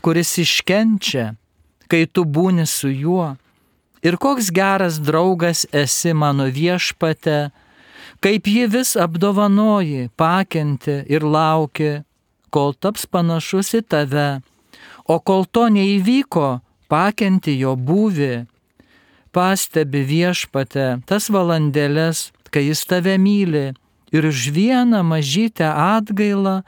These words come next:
pamiršti, kiek tave įžeidė.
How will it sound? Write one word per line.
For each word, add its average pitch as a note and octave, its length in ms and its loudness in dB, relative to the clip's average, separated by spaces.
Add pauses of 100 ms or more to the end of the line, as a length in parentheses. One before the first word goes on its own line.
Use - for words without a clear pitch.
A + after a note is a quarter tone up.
(420)
pamiršti, F3 960 0 (420)
kiek B3+ 300 -2
tave C#3 400 0
įžeidė. B2+ 1120 -4